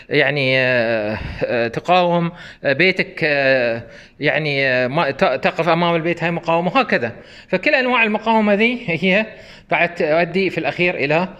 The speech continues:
مسارات متنوعة، والتنوع هو من صفة من صفات الملهمين. الإنسان الملهم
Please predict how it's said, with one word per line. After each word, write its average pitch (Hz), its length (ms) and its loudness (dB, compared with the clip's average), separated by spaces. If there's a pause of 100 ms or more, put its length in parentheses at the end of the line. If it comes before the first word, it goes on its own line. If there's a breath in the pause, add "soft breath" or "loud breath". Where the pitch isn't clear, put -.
(280 loud breath)
مسارات 151 480 0
متنوعة، 135 500 0
والتنوع 262 680 2 (140)
هو 185 120 4
من 180 100 -2
صفة 208 280 0
من 175 80 -4
صفات 165 320 -4
الملهمين. 113 440 -6 (480 soft breath)
الإنسان 170 320 0
الملهم 220 480 2